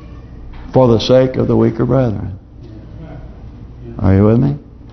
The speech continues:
I don't think the Lord cares if we wear yellow in the assembly. In fact, I know he doesn't. Unless it offends others. Unless it portends an, an, an atmosphere and an arrangement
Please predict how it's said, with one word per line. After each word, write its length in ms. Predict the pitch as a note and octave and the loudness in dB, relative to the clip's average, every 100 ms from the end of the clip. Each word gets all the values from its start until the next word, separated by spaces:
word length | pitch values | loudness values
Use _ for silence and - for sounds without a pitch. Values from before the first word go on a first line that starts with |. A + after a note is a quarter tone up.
| - - - - - - | -18 -18 -16 -18 -14 -2
I 140 | A2+ | 2
don't 220 | B2+ B2+ | 4 2
think 220 | A#2+ C3 - | 2 2 2
the 100 | F2+ | 2
Lord 360 | A#2+ A#2 - | 4 2 0
cares 480 | - C3+ C3 A#2 A#2 | 0 2 2 0 -2
if 80 | - | -4
we 140 | - | -2
wear 180 | G2 G#2 | 0 2
yellow 300 | G2 G2 G2 | 2 2 2
in 80 | G2+ | 0
the 60 | |
assembly. 440 | G2+ - G2+ G#2 G#2+ - - - - - - - - - | -4 -2 0 0 -4 -12 -20 -20 -18 -18 -20 -20 -20 -20
In 80 | - | -2
fact, 240 | G#2 G#2+ G#2+ | 0 2 2
I 100 | G#2+ | 4
know 200 | A2 G#2 | 4 2
he 100 | F#2 | 0
doesn't. 360 | F#2+ F2 - - - - - - - - | -2 -4 -8 -14 -20 -20 -20 -20 -4 2
Unless 380 | E3 D#3 C#3+ | 4 4 4
it 100 | C3 | 2
offends 380 | A#2 C#3 C3 C3+ | 2 2 0 0
others. 340 | D3+ - - - - - - - - - - - - | 0 -2 -4 -16 -20 -20 -20 -20 -20 -20 -20 -10 2
Unless 360 | A#2 C3 B2+ | 4 6 4
it 140 | B2+ - | 0 2
portends 500 | B2+ B2 D3 C3 A2 | 0 2 4 4 4
an, 140 | G#2 | 0
an, 220 | - F#2 F#2+ | 0 -2 0
an 280 | - G2+ | 0 0
atmosphere 680 | - B2+ - A2 - G2 G#2 | 2 2 2 -2 0 2 2
and 160 | G2+ F#2+ | 4 2
an 160 | F#2+ | 2
arrangement 520 | F#2+ G#2+ A2 G#2+ - | 2 4 4 2 0